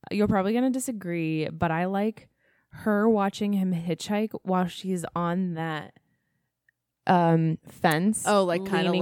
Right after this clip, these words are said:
Speaker 1: to
Speaker 2: laying
Speaker 1: the
Speaker 2: down?
Speaker 1: side.
Speaker 2: Yeah.
Speaker 1: Yeah, laying on her side with her head propped up. Uh, I liked that.
Speaker 2: So, I mean, that's a great one. Them sitting ba-, in the back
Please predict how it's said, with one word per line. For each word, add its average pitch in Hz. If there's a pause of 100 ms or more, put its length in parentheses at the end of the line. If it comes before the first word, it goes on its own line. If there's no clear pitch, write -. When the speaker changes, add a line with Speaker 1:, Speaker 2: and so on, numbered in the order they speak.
Speaker 1:
to 156
Speaker 2:
laying -
Speaker 1:
the 175
Speaker 2:
down? 135
Speaker 1:
side. 170
Speaker 2:
Yeah. 170
Speaker 1:
Yeah, 160
laying 170
on 165
her 160
side 160
with 160
her 143
head 160
propped -
up. 165 (1120)
Uh, 156
I - (120)
liked -
that. - (280)
Speaker 2:
So, 208 (180)
I 226
mean, 185 (540)
that's 285
a 277
great 247
one. 220 (360)
Them 208
sitting 202
ba-, 175 (100)
in 180
the 175
back 170